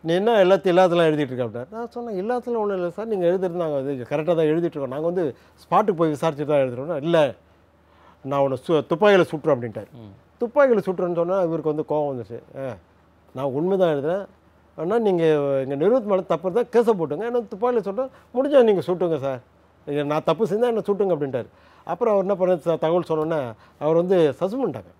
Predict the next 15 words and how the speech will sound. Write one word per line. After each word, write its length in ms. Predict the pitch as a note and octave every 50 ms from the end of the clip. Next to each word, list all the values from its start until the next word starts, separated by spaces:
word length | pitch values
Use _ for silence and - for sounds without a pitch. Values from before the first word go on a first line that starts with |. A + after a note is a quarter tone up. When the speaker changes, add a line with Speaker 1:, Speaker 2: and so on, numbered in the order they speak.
| _ _ _
Speaker 2:
காவல்துறையினர் 720 | - G3 B3 C#4 C#4+ C4+ G#3+ A#3+ A3+ A#3+ A#3 A#3 A#3 G#3 F#3
ஏன் 200 | C#3+ D#3 F#3+ A3
அந்த 240 | G#3 E3 D3+ D#3 D#3+
அளவுக்கு 300 | D#3 D#3+ E3 D#3 D3+ D3+
அடாப்ட் 340 | B2+ A#2 B2 C3 B2+ - B2
ஆயிருந்தாங்க, 540 | A#2 A2+ A2+ G#2+ G2+ G2+ G2 F#2+ G2 G2 G2+
ஆட்டோ 260 | A#2 A#2 A2 A#2+ A2+ -
சங்கரோட 420 | A#2 G#2+ G2+ G#2+ G#2+ G#2 G2 G2+ - _ _ _ -
நெருக்கமா 400 | B2 B2+ B2 - C#3+ C3+ B2 A2+
இருந்தாங்க? 320 | G#2 G#2 G#2 G2+ G2 G2 G#2 - _ _ _ _ _ _ _
Speaker 1:
எப்பயுமே 340 | D#3+ F3 F3 - A#3+ A3 B3
வந்து 200 | A3+ G3+ G3 G3
ஒரு 160 | F#3 E3+ E3
பழமொழி 440 | D3+ - - G#3 A#3+ C#4+ D4 C#4 G#3+ -
சொல்லுவாங்களே, 400 | - E3 D#3 D3 C#3 C#3 C3+ A#2+